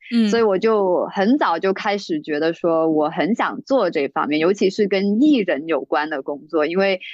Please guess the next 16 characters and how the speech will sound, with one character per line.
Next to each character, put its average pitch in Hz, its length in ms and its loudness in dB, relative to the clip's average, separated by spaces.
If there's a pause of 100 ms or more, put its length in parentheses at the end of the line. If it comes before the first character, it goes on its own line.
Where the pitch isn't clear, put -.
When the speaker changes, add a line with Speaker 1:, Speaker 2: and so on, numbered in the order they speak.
(100)
Speaker 2:
可 190 120 -2
能 185 120 2
作 254 120 2
为 240 80 2
粉 165 220 -4
丝 240 140 -4
的 247 120 2
时 196 120 -4
候， 175 120 2
你 160 220 -4
往 156 240 0
往 175 160 0
会 185 160 0
觉 151 200 -4
得 156 120 -2
说， 156 380 0